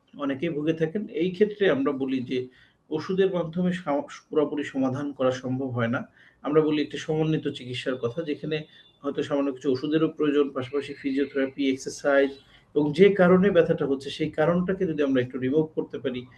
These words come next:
আমরা যদি হাই হিল ব্যবহার করার অভ্যাস বেশি থাকে সেটাকে কমায় নিয়ে আসতে পারি, পায়ের ন-, নিচে যদি আর্চ জনিত কোনো সমস্যা থাকে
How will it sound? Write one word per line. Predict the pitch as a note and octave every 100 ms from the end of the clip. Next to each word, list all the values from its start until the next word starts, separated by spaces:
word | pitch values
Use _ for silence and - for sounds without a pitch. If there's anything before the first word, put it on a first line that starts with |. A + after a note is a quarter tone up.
| - - -
আমরা | C3+ C#3+ C#3
যদি | C3+ C3+ C#3 C3+ C3
হাই | B2 C#3+
হিল | D3+ D#3
ব্যবহার | D3 C#3+ C#3+
করার | C#3 C#3+ C#3 C3+
অভ্যাস | C3+ C3 C#3+
বেশি | C3+ C3+
থাকে | C#3+ C3+
সেটাকে | - C#3+ C3+ -
কমায় | C#3+ C3+
নিয়ে | C3 B2+
আসতে | B2 -
পারি, | B2 B2 - - - - -
পায়ের | C#3+ C#3+ D3+ D3
ন-, | D3 B2+
নিচে | C3 C#3+ D#3 D#3+
যদি | D3+ D3 D3
আর্চ | - B2 C#3+ E3 - B2 A#2 - - -
জনিত | D3+ D3 D#3 D3
কোনো | C#3+
সমস্যা | C3+ C3+ C3+ D#3+
থাকে | - C#3+ - B2+